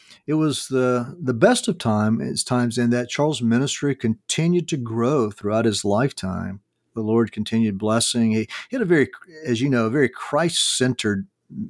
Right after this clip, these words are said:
uh, ministry. It was all about the gospel and Christ, and that he never deviated from that.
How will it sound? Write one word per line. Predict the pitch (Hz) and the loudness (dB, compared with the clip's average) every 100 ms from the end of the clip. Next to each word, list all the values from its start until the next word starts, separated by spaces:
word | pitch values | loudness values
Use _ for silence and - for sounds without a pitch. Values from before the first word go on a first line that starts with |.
| 110 | -6
uh, | 104 | -2
ministry. | 104 104 101 107 - 101 98 | 0 2 2 2 0 -2 -2
It | |
was | 104 | 0
all | 117 131 | 0 2
about | 117 110 | 2 0
the | 98 | -2
gospel | 101 104 117 - - 110 107 | 0 2 2 0 -2 -2 -2
and | 101 107 | -6 -8
Christ, | - 107 104 113 110 - 104 | -6 0 2 2 2 0 -4
and | 98 95 - - - - - - | -6 -6 -12 -16 -18 -20 -20 -6
that | 110 | -4
he | 123 151 | 0 2
never | 135 147 170 165 | 2 4 4 4
deviated | 120 131 170 123 101 98 90 | 4 2 2 2 0 -2 -4
from | - 95 | 0 0
that. | 92 95 | 0 -4